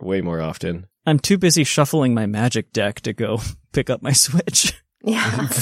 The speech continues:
Speaker 1: <laughs> Man, the Pokemon T C G is, like, fixed a lot of my issues, let me tell you.
Speaker 3: No, yeah, I think I feel a similar way to you. Like, the shinies in Go feel less
Speaker 2: Okay.
Speaker 3: real, in a way.
Speaker 1: They don't feel as valuable, if that makes sense. Like, that's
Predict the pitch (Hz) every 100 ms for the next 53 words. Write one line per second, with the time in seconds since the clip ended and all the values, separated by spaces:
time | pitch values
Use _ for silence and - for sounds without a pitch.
0 | 117 - - _ - 131 135 135 147 180
1 | 175 151 139 139 110 110 107 87 92 90
2 | - 107 101 - 85 90 87 85 82 85
3 | 82 80 - - 95 95 87 80 82 -
4 | _ _ 359 349 359 277 - 277 349 370
5 | - 262 277 - 302 294 - 247 - -
6 | 220 226 247 269 262 262 - - 214 226
7 | 330 - - 214 196 208 202 226 214 214
8 | - _ _ 214 - 226 247 277 302 262
9 | 262 220 220 269 - 233 233 226 214 -
10 | 220 220 240 294 - - 156 208 104 87
11 | 127 - _ - 190 175 151 151 208 _
12 | _ 139 185 214 240 175 113 147 156 123
13 | 95 87 - 120 104 98 87 90 90 -
14 | - 95 110 104 -